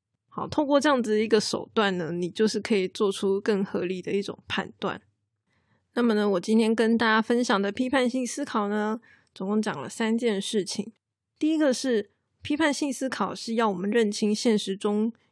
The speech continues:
有很多推理的前提其实都只是假设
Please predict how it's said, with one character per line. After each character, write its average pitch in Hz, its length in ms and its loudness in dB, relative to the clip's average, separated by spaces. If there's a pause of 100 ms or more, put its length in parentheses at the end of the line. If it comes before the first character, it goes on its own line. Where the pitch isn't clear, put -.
有 202 120 2
很 190 180 -2
多 202 280 4
推 262 360 0
理 226 160 -2
的 185 120 -6
前 196 320 -4
提 190 200 -8
其 - 180 -8
实 202 120 -6
都 220 180 2
只 185 120 -8
是 202 160 -6
假 170 340 -6
设 226 400 0